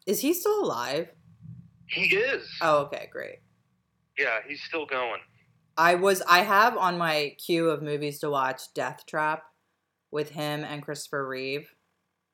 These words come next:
Speaker 1: which I've never seen before. It's from the eighties.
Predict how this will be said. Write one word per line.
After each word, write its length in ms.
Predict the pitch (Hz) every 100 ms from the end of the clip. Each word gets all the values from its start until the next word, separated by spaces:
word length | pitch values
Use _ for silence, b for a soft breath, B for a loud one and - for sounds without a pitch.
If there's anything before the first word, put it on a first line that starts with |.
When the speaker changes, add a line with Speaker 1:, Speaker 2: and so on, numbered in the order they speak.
| _ _ _ _
Speaker 1:
which 180 | 143 -
I've 160 | 147 151
never 280 | 151 147 139
seen 300 | - 143 139
before. 420 | 131 127 127 135
It's 180 | 139 -
from 760 | - 131 131 131 127 135 139 _ _ _ _ _ _ _ _ _ - _ _ _ _ -
the 60 |
eighties. 680 | 139 135 139 123 123 - -